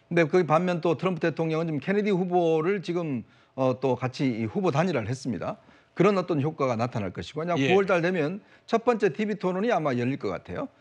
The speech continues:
Speaker 1: 결국은 이 티비 토론에서 어떻게 이제 갈라지느냐에 따라 달라지는 것이고, 아마 이제 앞으로 두 후보의 어떤 정말 진검승부가 구월
Speaker 2: 네.
Speaker 1: 달에는 이제 본격화될 것 같습니다.
Speaker 2: 그렇군요.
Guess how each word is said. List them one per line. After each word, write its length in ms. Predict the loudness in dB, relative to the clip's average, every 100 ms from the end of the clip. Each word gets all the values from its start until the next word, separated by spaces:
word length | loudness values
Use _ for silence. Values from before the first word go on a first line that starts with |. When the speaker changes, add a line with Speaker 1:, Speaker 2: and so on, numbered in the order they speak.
| -20 -20 -2
Speaker 1:
결국은 320 | 0 2 2
이 80 | 0
티비 240 | 0 -2
토론에서 680 | 0 2 2 2 0 2 0
어떻게 300 | 0 0 0
이제 140 | -2
갈라지느냐에 680 | -2 -2 0 0 0 0 0
따라 240 | -2 -2
달라지는 500 | -2 -4 -4 -6 -8
것이고, 400 | -10 -10 -8 -8 -12 -20 _ -2
아마 260 | 2 4
이제 160 | 2 2
앞으로 380 | 2 2 -2 0
두 120 | 0
후보의 500 | 0 0 2 2 2
어떤 320 | 0 -2 -2
정말 340 | -2 0 -2 -4 -14 _
진검승부가 1040 | -2 2 4 2 0 -2 -4 -2 -2 -2 -8 _ _
구월 260 | 2 2 4
Speaker 2:
네. 40 |
Speaker 1:
달에는 340 | 2 2 0
이제 120 | -2 -2
본격화될 580 | -2 -4 -4 -4 -6
것 100 | -6
같습니다. 400 | -8 -6 -8 -10 -16 -20 -20 0
Speaker 2:
그렇군요. 480 | 0 0 -4 -6